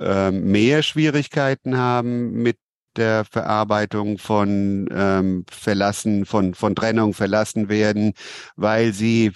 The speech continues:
ähm, in der Tendenz sich weniger mit eigenen Emotionen auseinandersetzen,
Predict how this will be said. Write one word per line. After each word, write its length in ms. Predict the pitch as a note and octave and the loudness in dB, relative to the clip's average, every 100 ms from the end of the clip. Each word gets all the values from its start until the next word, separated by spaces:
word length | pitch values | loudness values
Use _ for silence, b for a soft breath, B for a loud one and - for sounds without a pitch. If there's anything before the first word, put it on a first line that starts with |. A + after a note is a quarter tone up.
| - - | -4 -2
ähm, 300 | G2 F#2+ G2 | 0 0 0
in 220 | - B2+ | 0 2
der 140 | C3 B2 | 2 0
Tendenz 880 | - B2+ A#2+ A2+ A#2+ C#3 E3+ F3+ - | 0 0 0 0 0 2 0 -2 -2
sich 280 | C#3+ - A#2 | -4 -4 -8
weniger 960 | G#2+ B2 B2+ C3 C3+ C3 A#2 A2+ A2+ | -2 0 2 2 2 2 0 0 0
mit 340 | A2+ A2 - | -2 -4 -2
eigenen 420 | - F#2+ F#2+ G2 F#2+ | 0 0 0 0 0
Emotionen 500 | G2+ F2+ - F#2+ F2 | 0 0 0 0 0
auseinandersetzen, 920 | F2 F#2 G2+ F#2+ E2+ F2+ - - D2 | 0 0 0 2 0 -2 -4 -10 -10